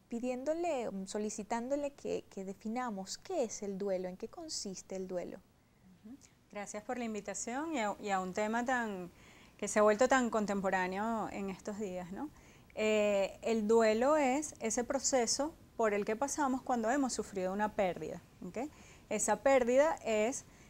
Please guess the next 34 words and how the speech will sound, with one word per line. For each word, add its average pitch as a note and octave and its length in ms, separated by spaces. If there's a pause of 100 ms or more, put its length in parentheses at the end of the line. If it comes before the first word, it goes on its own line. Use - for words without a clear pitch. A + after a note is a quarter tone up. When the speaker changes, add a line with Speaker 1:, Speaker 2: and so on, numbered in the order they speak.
(160)
Speaker 2:
eh, G3+ 520
puede A3 300
ser B3 340 (340)
de A3 460 (120)
una G#3+ 320
persona, B3 760 (100)
de G#3+ 320
una G3+ 240
relación, A3+ 680
de C4 100
un G#3 160
familiar, B3 880
de A3+ 180
un G#3 200
empleo, A3+ 760 (480)
eh, G#3+ 800
de, G#3 460
de G#3+ 120
un G#3 160
cambio G#3+ 440
de G#3+ 100
vivienda, A#3+ 800 (300)
eh, G#3+ 360
puede G#3+ 220
ser A3 180
incluso A3 380
de A3+ 100
la A3 160
pérdida G#3 320
de G3+ 80
una F#3+ 160
mascota. B3 840
Es, A3+ 340
es A#3 260